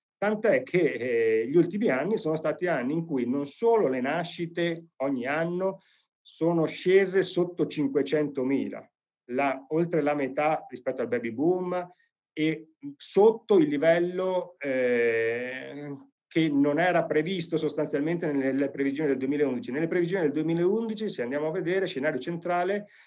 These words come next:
le nascite non s-, non avrebbero mai dovuto scendere, eh, non, non si prevedeva che dovessero scendere sotto le cinquecentomila in tutta, da, in tutto l'arco delle previsioni fino a il duemilasessantacinque.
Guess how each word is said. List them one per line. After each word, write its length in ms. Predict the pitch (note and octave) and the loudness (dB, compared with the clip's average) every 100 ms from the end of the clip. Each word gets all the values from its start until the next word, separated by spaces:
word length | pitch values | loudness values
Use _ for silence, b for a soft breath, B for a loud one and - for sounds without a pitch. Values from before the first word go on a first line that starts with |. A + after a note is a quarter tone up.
| B | B
le 100 | C#3 | -2
nascite 420 | E3 F3 F#3+ F3+ | -2 -4 -2 -2
non 200 | D3 D3 | -2 -4
s-, 160 | D3 - | -8 -14
non 200 | D#3 D#3+ | -12 -8
avrebbero 340 | E3 F#3+ F#3+ F3 | -4 -2 0 0
mai 240 | G#3 G3 | 2 0
dovuto 280 | E3 G3+ E3 | 0 -2 -2
scendere, 760 | - F#3 F3+ F3 F3+ F3+ E3+ _ _ _ D3+ | -2 -2 0 2 2 2 -2 _ _ _ -20
eh, 380 | C3+ B2+ B2 B2+ | -14 -8 -8 -8
non, 380 | D3 C#3+ D3+ D#3+ D#3 D3+ - | -12 -12 -8 -8 -8 -16 -10
non 140 | D#3 | -8
si 140 | D#3 E3+ | -4 -2
prevedeva 480 | F#3 F3+ E3+ G3 | 0 2 2 2
che 100 | F#3 | 2
dovessero 340 | D3 D#3+ D#3+ D3 | 0 0 0 -2
scendere 400 | - E3 E3 D#3 | 0 0 0 -2
sotto 240 | D#3+ D3 | -4 -4
le 100 | C#3 | -4
cinquecentomila 760 | C3+ B2+ A#2+ B2+ A#2 A#2 - _ _ _ _ | -4 -6 -8 -8 -10 -10 -18 _ _ _ _
in 240 | E3 E3 E3 | 0 0 0
tutta, 420 | G#3+ A#3 - E3+ - C3+ | -8 -8 -6 -8 -8 -10
da, 140 | C#3 | -6
in 280 | C#3 D3+ C#3 | -4 -4 -6
tutto 280 | G#3 G#3 E3+ | -8 -6 0
l'arco 500 | C#3+ C#3+ D3 - D3+ | 0 0 -2 0 0
delle 240 | C3 C3+ | 0 -4
previsioni 480 | B2+ B2+ A#2+ G#2+ A#2 | -2 -6 -6 -6 -8
fino 340 | - C3 B2+ | -8 -8 -8
a 240 | B2+ A#2 - b b b - | -8 -8 -8 b b b -12
il 100 | B2 | -2
duemilasessantacinque. 1120 | C#3 C#3 C#3 C3+ A#2+ B2 - A#2+ - - | 0 0 0 -4 -6 -6 -8 -10 -12 -20